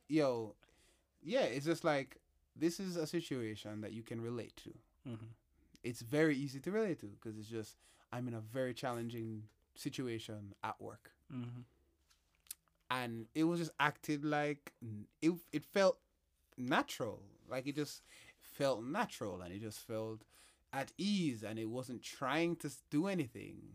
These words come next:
Speaker 1: And maybe that method, ma-, maybe that struck me more, because
Speaker 2: Yeah.
Speaker 1: everything has the intent of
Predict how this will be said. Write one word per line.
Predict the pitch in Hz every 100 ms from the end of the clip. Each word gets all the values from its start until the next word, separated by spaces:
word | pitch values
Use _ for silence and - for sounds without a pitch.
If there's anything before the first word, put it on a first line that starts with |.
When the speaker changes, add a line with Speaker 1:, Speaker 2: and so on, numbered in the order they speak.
| 104 _ -
Speaker 1:
And | 113 107 110
maybe | 135 156 156
that | 156 131
method, | 151 156 -
ma-, | 135 143
maybe | 139 156 160
that | 151
struck | - - 156
me | 156 170 160
more, | 131 127 117 110
because | 110 110 120
Speaker 2:
Yeah. | 117
Speaker 1:
everything | 127 139 147
has | 135 135 131
the | 143
intent | 131 143 143 147 127
of | 123 117